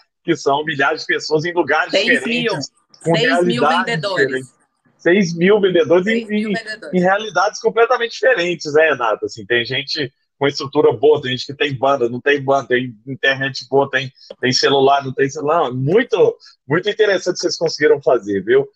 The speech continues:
Speaker 1: Ô, ô, Renato, voltando um pouco no, no portfólio de produtos, que isso é, é um assunto que,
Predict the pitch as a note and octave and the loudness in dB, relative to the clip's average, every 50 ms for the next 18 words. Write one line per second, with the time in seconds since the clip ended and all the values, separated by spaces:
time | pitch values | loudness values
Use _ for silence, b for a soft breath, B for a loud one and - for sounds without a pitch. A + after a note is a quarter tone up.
0 | _ _ _ - E3+ F3 F3 F#3 G3 F#3 G#3 A3 A#3+ A#3 G3+ - G#3 E3 G3+ G#3+ | _ _ _ 0 0 2 2 2 2 0 0 0 0 0 0 0 0 2 2 2
1 | G#3 G#3 B3+ C4+ - - - G#3+ F#3 - F#3+ F3 E3+ D#3 C#3+ D3+ C#3 C3+ C#3 C#3 | 2 2 -2 -4 -2 -2 0 0 0 0 0 2 4 6 6 4 4 2 0 0
2 | C3+ C3 C3+ - _ - D3+ C#3+ C#3 - - - C#3 D3 E3+ F3 D#3 C3+ B2+ - | -2 -4 -6 -8 _ 2 2 2 2 -2 -2 2 2 4 4 2 0 -2 -4 -6
3 | - - B2 B2 A2+ G#2 C#3+ D3+ D3 - - D3 D3+ D3+ - F3+ E3+ D3+ A#2 - | -6 0 2 2 2 2 0 -4 -4 -4 -4 -4 -2 -2 -2 2 4 4 4 2
4 | - _ b b b b b b b A#2 A2+ A#2 A#2+ A#2+ A#2 A#2 A#2+ A#2+ B2 B2+ | 0 _ b b b b b b b 2 4 6 6 6 6 6 4 4 4 2
5 | A#2+ - - B2+ C3 C3 - C3 - C#3 C3+ C3 B2+ A#2+ G#2+ G2 F2+ | 2 -2 -6 -8 -8 -8 -10 -10 -4 -2 0 0 0 0 -2 -4 -6